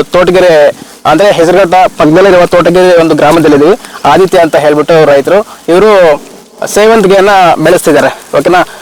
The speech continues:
ಆ ಒಂದು ಸೇವಂತಿಗೆ ಬೆಳೆಯುವ ವಿಧಾನ ಅಥವಾ ಅದರಿಂದ ಹೇಗೆ ಲಾಭ ಪಡಿತಾರೆ, ರೈತರಿಗೆ ಹೇಗೆ ಅನುಕೂಲ ಆಗುತ್ತೆ,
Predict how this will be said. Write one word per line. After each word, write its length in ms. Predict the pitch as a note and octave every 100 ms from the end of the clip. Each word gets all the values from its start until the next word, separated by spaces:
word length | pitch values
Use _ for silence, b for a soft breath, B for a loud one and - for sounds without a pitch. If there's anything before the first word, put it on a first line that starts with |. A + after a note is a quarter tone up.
| B
ಆ 100 | D#3
ಒಂದು 160 | E3 E3+
ಸೇವಂತಿಗೆ 600 | F3 F3 F#3 F3+ F#3 F#3
ಬೆಳೆಯುವ 420 | E3+ E3 F3+ E3+
ವಿಧಾನ 380 | D#3+ D#3 F#3 F#3
ಅಥವಾ 320 | F3 E3 D#3+
ಅದರಿಂದ 240 | D#3 D#3 D3+
ಹೇಗೆ 280 | D#3+ E3
ಲಾಭ 180 | E3 D#3+
ಪಡಿತಾರೆ, 480 | D#3+ D#3+ D3 D#3 D#3 - B D#3
ರೈತರಿಗೆ 480 | D#3 F3 F3+ D#3
ಹೇಗೆ 140 | E3 E3+
ಅನುಕೂಲ 320 | D#3+ D#3 E3+
ಆಗುತ್ತೆ, 500 | D3+ C#3+ C#3 D3